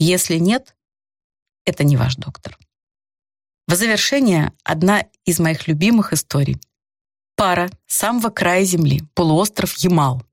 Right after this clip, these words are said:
Отучились у меня онлайн. Долго искали и нашли доктора, готового их слушать. Втолковали ему, что и как хотят,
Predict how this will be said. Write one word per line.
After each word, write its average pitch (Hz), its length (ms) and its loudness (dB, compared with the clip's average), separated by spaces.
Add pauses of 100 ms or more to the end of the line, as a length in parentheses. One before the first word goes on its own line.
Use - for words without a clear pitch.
(480)
Отучились 233 560 -2
у 170 40 -2
меня 170 240 2
онлайн. 156 500 2 (340)
Долго 190 440 2
искали 196 400 0
и 175 120 -2
нашли 165 360 2
доктора, 180 480 0
готового 160 500 2
их 180 300 -2
слушать. - 680 -2
Втолковали 170 680 0
ему, 190 360 4 (240)
что - 340 -2
и 180 80 2
как 180 240 -4
хотят, - 560 -4